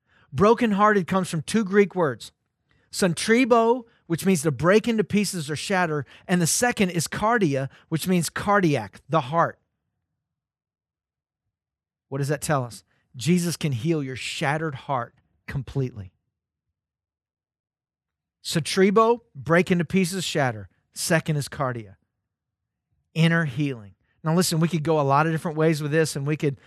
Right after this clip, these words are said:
we could talk about some things that are probably more theory than they are biblical truth, especially about when Jesus is on the cross and the different elements that are there, the spear and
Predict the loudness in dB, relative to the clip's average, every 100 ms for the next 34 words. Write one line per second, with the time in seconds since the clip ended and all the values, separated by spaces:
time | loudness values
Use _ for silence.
0 | -20 -4 0 2 2 0 2 -2 -2 -6
1 | -6 -4 -4 0 -2 0 0 0 0 -2
2 | -4 -6 -2 0 2 0 -2 -4 -2 -4
3 | -2 -2 -2 -4 -12 -20 _ 0 2 2
4 | 0 -4 -8 -6 -2 0 0 -4 -14 _
5 | _ _ -4 0 2 2 2 2 2 -2
6 | -2 -4 -4 -8 -6 -6 -6 -6 -2 0
7 | 2 0 -4 -6 -4 -6 -6 -4 -2 0
8 | -2 -4 -4 -4 -2 -2 -2 -4 -6 -4
9 | 0 0 2 0 -2